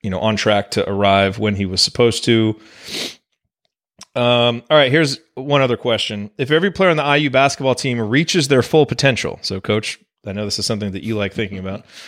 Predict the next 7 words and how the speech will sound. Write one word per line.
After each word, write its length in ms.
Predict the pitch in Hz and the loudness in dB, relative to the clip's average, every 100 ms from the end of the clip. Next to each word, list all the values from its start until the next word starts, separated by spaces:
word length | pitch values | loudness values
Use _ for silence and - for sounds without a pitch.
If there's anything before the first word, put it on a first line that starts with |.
| - _ | -20 _
what 200 | 131 175 | 0 0
would 140 | 185 139 | 0 0
be 120 | 151 | -2
your 140 | 127 | -2
starting 460 | - - 127 127 113 | -6 -4 -2 -2 -6
five? 640 | - 104 65 50 - - _ _ _ _ _ _ _ _ _ | -8 -10 -10 -18 -20 -20 _ _ _ _ _ _ _ _ _
So, 240 | - 147 | -2 0